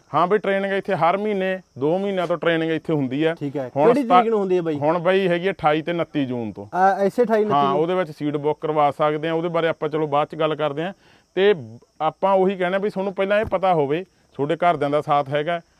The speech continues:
Speaker 1: ਜਾਂ ਤੁਸੀਂ ਆਪ ਕੰਮ ਕਰਨਾ ਜਾਂ ਲੇਬਰ ਤੋਂ ਕੰਮ ਕਰਾਉਣਾ।
Speaker 2: ਠੀਕ ਹੈ
Speaker 1: ਲੇਬਰ
Speaker 2: ਜੀ।
Speaker 1: ਕਿਹੋ ਜਿਹੀ ਆ ਤੁਹਾਡੇ ਕੋਲ? ਲੇਬਰ ਦੀ ਬਈ ਬਹੁਤ ਵੱਡੀ ਸਮੱਸਿਆ ਇਹਦੇ ਵਿੱਚ।
Speaker 2: ਠੀਕ ਹੈ ਬਾਈ।
Speaker 1: ਮੇਰੇ ਵੀ ਫਾਰਮ ਸੌ ਬੱਕਰੀ ਦਾ ਤੇ ਬੱਕਰੀਆਂ ਮੇਰੇ ਕੋਲ ਤੀਹ ਪੈਂਤੀ ਆ ਸਾਰੀਆਂ।
Speaker 2: ਹੁਣ ਘਟਾ ਦਿੱਤੀਆਂ ਬਾਈ।
Speaker 1: ਘਟਾਤੀਆਂ। ਇਹ
Speaker 2: ਠੀਕ ਹੈ।
Speaker 1: ਕਾਰਨ ਕੀ ਆ ਬਈ ਲੇਬਰ ਟਿਕਦੀ ਨੀ ਗੀ ਇਹ ਕੰਮ 'ਚ,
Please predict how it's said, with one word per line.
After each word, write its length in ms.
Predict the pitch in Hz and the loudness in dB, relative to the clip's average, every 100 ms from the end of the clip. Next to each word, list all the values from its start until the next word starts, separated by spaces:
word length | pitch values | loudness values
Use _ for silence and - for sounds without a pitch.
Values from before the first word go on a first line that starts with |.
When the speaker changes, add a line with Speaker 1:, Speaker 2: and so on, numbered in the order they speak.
| _ _ 120 | _ _ -4
Speaker 1:
ਜਾਂ 180 | 139 | -2
ਤੁਸੀਂ 240 | 151 151 160 | -2 -2 2
ਆਪ 200 | 135 135 | 4 2
ਕੰਮ 220 | 156 151 147 | 0 -2 0
ਕਰਨਾ 300 | 156 160 160 | -2 -2 -2
ਜਾਂ 140 | 170 | -2
ਲੇਬਰ 260 | 147 139 135 | 0 -2 -2
ਤੋਂ 160 | 156 | -4
ਕੰਮ 240 | 143 151 151 | 0 -2 -2
ਕਰਾਉਣਾ। 340 | 151 151 156 | -2 0 0
Speaker 2:
ਠੀਕ 80 | 151 | 0
ਹੈ 60 | |
Speaker 1:
ਲੇਬਰ 160 | 143 143 | 0 -2
Speaker 2:
ਜੀ। 60 | 110 | -2
Speaker 1:
ਕਿਹੋ 200 | 151 160 | -4 -2
ਜਿਹੀ 120 | 175 | -4
ਆ 60 | |
ਤੁਹਾਡੇ 180 | 156 156 | -4 -4
ਕੋਲ? 100 | 160 | -2
ਲੇਬਰ 260 | 156 160 170 | 0 0 0
ਦੀ 120 | 180 | -2
ਬਈ 120 | 175 | -2
ਬਹੁਤ 240 | 160 151 165 | 0 0 0
ਵੱਡੀ 180 | 165 | -2
ਸਮੱਸਿਆ 400 | 156 135 123 120 | -4 -6 -6 -4
ਇਹਦੇ 140 | 117 127 | -2 -2
ਵਿੱਚ। 280 | 113 - 113 | -4 -6 -6
Speaker 2:
ਠੀਕ 180 | 156 147 | -4 -4
ਹੈ 60 | |
ਬਾਈ। 120 | 127 | -4
Speaker 1:
ਮੇਰੇ 300 | 123 156 185 | 2 2 4
ਵੀ 180 | 190 202 | 2 2
ਫਾਰਮ 400 | 160 156 160 175 | 2 4 4 2
ਸੌ 260 | 160 147 151 | 2 2 2
ਬੱਕਰੀ 340 | 151 170 165 | 0 -4 -2
ਦਾ 100 | 170 | -2
ਤੇ 80 | 170 | -2
ਬੱਕਰੀਆਂ 380 | 156 143 160 165 | -2 -2 -2 -2
ਮੇਰੇ 160 | 160 | -2
ਕੋਲ 120 | 160 160 | -4 -6
ਤੀਹ 260 | 180 185 | -6 -6
ਪੈਂਤੀ 360 | 185 180 - 156 | -6 -6 -4 -4
ਆ 80 | 117 | 0
ਸਾਰੀਆਂ। 260 | 123 127 | 0 0
Speaker 2:
ਹੁਣ 80 | 175 190 | -2 0
ਘਟਾ 220 | 202 175 | 4 4
ਦਿੱਤੀਆਂ 220 | 131 110 | 2 -6
ਬਾਈ। 120 | 120 | -2
Speaker 1:
ਘਟਾਤੀਆਂ। 520 | 165 185 143 131 123 123 170 | 2 4 2 -2 -6 -6 0
ਇਹ 100 | 196 | 4
Speaker 2:
ਠੀਕ 100 | 214 | 4
ਹੈ। 60 | |
Speaker 1:
ਕਾਰਨ 380 | 208 185 180 185 | 4 6 6 2
ਕੀ 100 | 170 | -2
ਆ 40 | 196 | 0
ਬਈ 120 | 202 | 0
ਲੇਬਰ 320 | 165 165 160 | 0 0 0
ਟਿਕਦੀ 460 | 156 160 156 143 147 | 0 0 0 0 0
ਨੀ 180 | 127 | -2
ਗੀ 80 | 117 | -2
ਇਹ 140 | 135 139 | -2 0
ਕੰਮ 280 | 139 127 | 0 -2
'ਚ, 180 | 113 131 | -4 -6